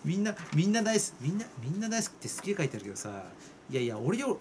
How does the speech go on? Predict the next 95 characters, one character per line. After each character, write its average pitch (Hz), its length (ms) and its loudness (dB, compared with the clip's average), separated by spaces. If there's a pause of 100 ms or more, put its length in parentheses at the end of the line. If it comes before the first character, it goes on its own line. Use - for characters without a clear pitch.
俺 220 140 2
よ 269 80 0
り 151 100 2
好 - 80 -4
き 202 100 -4
な 196 60 0
や 156 60 -2
つ - 120 -6
い 151 40 0
ん 214 100 0
の 151 80 0
っ - 40 -4
て - 120 -10
感 113 180 -8
じ 120 120 0
だ 120 40 -2
よ 101 60 -4
ね。 92 160 -8
そ - 180 -6
れ 208 80 -4
は 214 80 -2
ね、 180 260 -2 (360)
甚 175 320 0
だ 185 120 0
疑 135 160 0
問 165 200 2
で 170 80 0
あ 156 40 2
る 127 60 0
よ。 95 120 -6 (520)
い 139 40 -4
や、 139 120 -2
俺 196 160 2
よ 269 80 0
り 160 80 2
ニ 147 140 0
コ 208 120 -2
ル 131 60 2
ン 110 40 -4
好 - 40 -6
き - 140 -6
な 151 80 2
や 117 40 -2
つ - 120 -8
い 107 160 -6
る？ 285 220 0
こ 123 120 -4
の 113 60 -4
世 117 100 -6
に。 101 160 -6 (160)
い 139 80 2
る？ 294 140 2 (400)
い - 20 0
や、 123 60 2
俺 202 160 4
は 247 60 2
ね、 208 140 4
そ 151 140 2
の 165 80 2
答 196 160 0
え 170 40 4
は 127 40 0
ノ 156 140 4
ー 185 40 4
だ 135 60 2
と - 80 -4
思 104 180 -6
う 101 40 -6
よ。 90 80 -10 (100)
そ 180 120 -8
ん 208 60 -2
な 226 80 0
や 190 60 0
つ - 80 -6
い 117 40 -4
な 120 120 -2
い 175 80 -2
よ。 202 140 0 (880)
え、 117 60 -6
だ 156 120 -6
っ 202 40 -6
て - 180 -12
あ - 120 -8
れ 175 80 -4
で 202 60 0
し 202 120 -4
ょ？ 226 60 -4 (160)
ク - 120 -4
リ 208 60 0
ス 220 100 -2
マ 254 120 -2
ス - 120 -6
一 - 80 -8
人 151 140 -2
で 131 60 -2